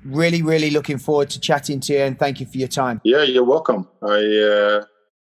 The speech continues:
Speaker 2: I saw some of your questions, so, um, was, uh, I was looking forward to this conversation.
Speaker 1: Well, the first thing I wanna ask you about is your latest book, Football Braining. It's a, a really, really interesting title.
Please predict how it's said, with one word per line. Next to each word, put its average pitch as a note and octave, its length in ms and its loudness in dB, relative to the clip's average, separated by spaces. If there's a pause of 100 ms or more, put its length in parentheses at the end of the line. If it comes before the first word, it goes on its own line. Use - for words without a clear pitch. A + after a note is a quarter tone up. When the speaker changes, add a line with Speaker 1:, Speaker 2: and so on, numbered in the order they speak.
(200)
Speaker 2:
I G#2+ 100 2
saw A#2+ 240 2
some B2 240 0
of A2 80 -4
your A2 120 0
questions, G#2+ 480 -2
so, G2 300 2
um, G2 300 0
was, G2 300 -2
uh, G2+ 80 2
I F#2+ 100 2
was G2 180 0
looking G#2 220 -2
forward G#2 300 0
to G#2+ 100 0
this F#2+ 160 -2
conversation. G2 640 -4 (600)
Speaker 1:
Well, C3+ 60 -6
the B2+ 80 -8
first F#3 260 0
thing F3 120 -2
I - 20 2
wanna D3+ 260 0 (220)
ask C#3+ 300 0
you C#3+ 80 0
about B2 340 0
is A#2 80 -8
your C3 140 -2
latest B2+ 420 -4
book, - 240 -8
Football C3 400 -6
Braining. B2 500 -2
It's A2+ 160 -6
a, B2+ 220 0
a A#2+ 60 -2
really, C#3 340 -2
really C3 220 -2
interesting B2 540 -4
title. B2 600 -2